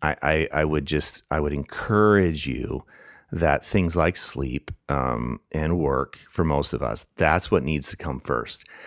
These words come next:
because those are the things we're typically gonna just feel like we have no control over. I just, you know, I get to sleep when I sleep. No, like, if your work thing is way out of balance, if your sleep is way out of balance, I just don't know how you are gonna do anything else, right?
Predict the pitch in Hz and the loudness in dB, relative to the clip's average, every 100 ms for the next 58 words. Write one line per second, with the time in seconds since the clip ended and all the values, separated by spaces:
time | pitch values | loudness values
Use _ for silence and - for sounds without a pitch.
0 | - - 85 76 85 92 104 113 101 90 | -20 -4 -2 0 2 6 6 6 2 2
1 | 90 80 78 73 90 78 82 85 78 80 | 0 0 -2 -2 0 0 0 0 0 0
2 | 76 69 73 - - 101 90 80 82 71 | -2 -2 -4 -4 -2 2 4 2 2 0
3 | 78 73 - 82 - 67 58 60 - - | 2 0 -2 -4 -2 -2 0 -2 -6 -10
4 | 214 - 82 - - _ - 71 65 71 | -4 0 0 -2 -6 _ -2 0 0 0
5 | 76 80 107 95 82 82 107 - - _ | -2 0 2 4 2 0 -4 -8 -20 _
6 | - 78 78 - _ - - 67 101 101 | 0 2 2 0 _ -6 -4 0 4 6
7 | 101 101 - 98 90 92 92 90 90 90 | 6 2 0 0 2 2 2 2 2 2
8 | 85 73 82 - 85 85 85 87 80 73 | -2 -2 -2 0 0 2 0 2 0 -2
9 | 73 - - - - _ - 95 98 104 | -4 -8 -18 -18 -20 _ -4 -2 0 2
10 | 104 73 82 78 69 71 - 71 73 71 | 4 2 2 2 2 0 -2 0 0 -2
11 | 71 71 - 76 73 67 - 62 55 - | -2 -2 -2 -4 -4 -4 -6 -8 -8 -10
12 | - - - - - _ _ _ _ _ | -10 -12 -10 -12 -12 _ _ _ _ _
13 | _ _ _ _ - - 90 101 - | _ _ _ _ -8 0 2 0 -4